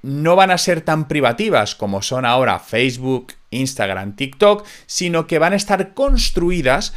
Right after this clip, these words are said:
bajo tecnología blockchain, que ya hay redes sociales bajo esta tecnología, y que lo que va a permitir es que nosotros como usuarios seamos dueños de esa información.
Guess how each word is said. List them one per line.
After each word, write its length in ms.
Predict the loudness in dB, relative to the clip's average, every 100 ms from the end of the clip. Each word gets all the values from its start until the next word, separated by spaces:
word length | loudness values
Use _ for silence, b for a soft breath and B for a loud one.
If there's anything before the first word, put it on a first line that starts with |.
| B -10
bajo 460 | 0 0 0 -2
tecnología 680 | -2 -4 -2 -2 -2 -2 -2
blockchain, 720 | 0 -2 -4 -2 0 0 -4 -6
que 180 | -4 -2
ya 420 | 0 0 0 -6 -6
hay 180 | -4 -2
redes 260 | -2 -4
sociales 480 | -6 -6 -4 -2 -4
bajo 240 | -6 -6 -8
esta 460 | -4 -2 -2 -6 -14 -20 _ _ -16
tecnología, 760 | -14 -12 -14 -4 2 4 2 B B B B B B _ _ _ _ _ _ _ _
y 120 | -10
que 420 | -6 -2 0 -2 -4
lo 160 | -6 -2
que 80 |
va 60 | -2
a 60 | 0
permitir 400 | 0 -2 -2 -2
es 160 | -2
que 140 | -2 -4
nosotros 600 | -2 0 0 0 -4 -6
como 220 | -8 -8
usuarios 580 | -4 0 0 0 -4 -8
seamos 640 | -2 0 2 0 -2 -8
dueños 720 | -2 0 0 -2 -6 -10 -14 -20
de 240 | -6 -2 0
esa 460 | -2 -4 -6 -8 _ _ _
información. 840 | -12 -10 -8 -8 -6 0 2 2